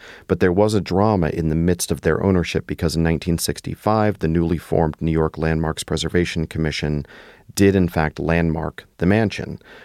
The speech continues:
which would have prevented the Lutheran Church from making any alterations to it or, God forbid, tearing it down. But what happened was the Lutheran Church filed a lawsuit to try to strip the house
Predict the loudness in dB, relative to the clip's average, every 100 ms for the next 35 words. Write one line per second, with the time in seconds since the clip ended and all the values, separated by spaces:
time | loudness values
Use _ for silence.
0 | -2 -2 2 2 2 0 0 0 -2 -2
1 | 0 0 0 -2 -2 -2 -4 -2 0 0
2 | -2 -4 -2 -2 -4 2 2 4 0 -2
3 | 0 0 0 -2 -6 -6 -6 -6 -6 -6
4 | -4 -6 0 2 4 2 -2 -4 -2 -4
5 | 0 0 2 2 2 0 0 0 2 -2
6 | -2 0 0 0 0 2 2 0 0 2
7 | 2 -2 -4 -6 -8 -14 -20 -20 -20 -4
8 | -4 -2 0 2 2 0 -2 -2 0 0
9 | 0 -2 -2 0 0 -2